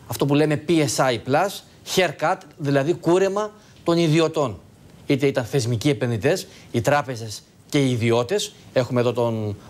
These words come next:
πρόεδρο του Συλλόγου των Φυσικών Προσώπων, ομολογιούχων, θα μας τα πει εν συνεχεία.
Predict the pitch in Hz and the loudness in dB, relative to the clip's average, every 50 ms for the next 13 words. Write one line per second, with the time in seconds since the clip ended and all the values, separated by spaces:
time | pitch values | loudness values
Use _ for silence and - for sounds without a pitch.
0 | - - 143 143 139 131 123 113 113 110 - 120 127 131 127 120 117 117 107 - | -4 0 2 2 2 2 0 -4 -8 -10 -6 -2 0 0 0 0 -4 -6 -8 -8
1 | - 127 113 131 123 117 117 107 - 131 110 117 117 117 120 123 131 131 156 170 | -6 -2 -2 0 0 0 0 0 0 -2 -2 -2 -4 -4 -2 -2 0 2 2 2
2 | 131 131 123 - - - - 131 127 120 113 120 120 131 123 - - 113 110 107 | 0 -2 -4 -8 -12 -6 -2 0 0 2 2 0 0 0 0 -2 -4 -6 -8 -4
3 | - 202 214 214 | -2 -2 -2 -2